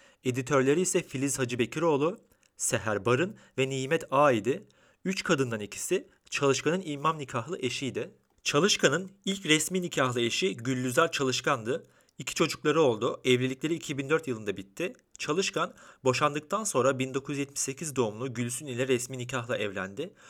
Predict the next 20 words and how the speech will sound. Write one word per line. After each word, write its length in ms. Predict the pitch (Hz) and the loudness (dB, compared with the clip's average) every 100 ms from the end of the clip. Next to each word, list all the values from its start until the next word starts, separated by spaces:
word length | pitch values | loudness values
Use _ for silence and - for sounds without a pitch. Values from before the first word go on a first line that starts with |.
| - _ | -20 _
Kurslarda 520 | - 135 - 151 175 190 | -6 -4 2 2 2 -2
Kur'an 220 | 147 175 | 0 2
hocalığı 340 | 165 120 110 | 0 -2 0
yapan 380 | 107 98 104 104 | 0 -2 -4 -6
Gülsün'ün 500 | 110 107 120 156 135 | -8 -6 -8 -6 -2
beş 180 | 151 151 | -2 -2
çocuğu 300 | 123 110 127 | -6 -2 0
oldu. 420 | 92 90 147 220 _ _ _ _ _ - | 0 -4 -6 -8 _ _ _ _ _ 0
Çalışkan, 600 | 156 175 - 165 175 - _ - | 2 2 2 2 0 -2 _ -6
Çorum'a 420 | - 196 226 175 | 4 4 6 2
göçünce 500 | 127 123 185 139 190 | 2 0 0 -2 -2
haremini 460 | 190 139 135 139 135 | 4 4 4 0 -2
genişletti. 680 | 123 113 - 98 - 170 - _ - - _ | -2 -2 -6 -8 -2 -4 -4 _ -20 -20 _
Filiz 320 | - 147 175 | -4 0 0
Hacı 200 | 165 147 | -2 -2
Bekiroğlu 460 | 151 156 180 151 151 | -2 2 4 4 4
ile 240 | 151 151 | 2 0
imam 300 | 165 135 147 | -2 0 0
nikahı 320 | 143 123 135 135 | -2 -2 -2 0
kıydı. 480 | 113 110 120 185 | -2 0 -2 -4